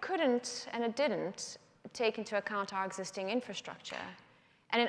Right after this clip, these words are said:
our case, the existing infrastructure helps because we have this mechanism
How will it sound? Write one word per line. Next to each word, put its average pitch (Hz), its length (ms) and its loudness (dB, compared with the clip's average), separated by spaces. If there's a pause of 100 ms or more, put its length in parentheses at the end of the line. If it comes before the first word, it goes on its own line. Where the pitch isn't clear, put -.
our 294 200 10
case, 190 400 2
the 202 120 0
existing 196 420 -4
infrastructure 185 540 -6
helps - 520 -4
because 190 240 -6
we 196 100 0
have 262 260 2
this 240 180 -2
mechanism 175 540 -4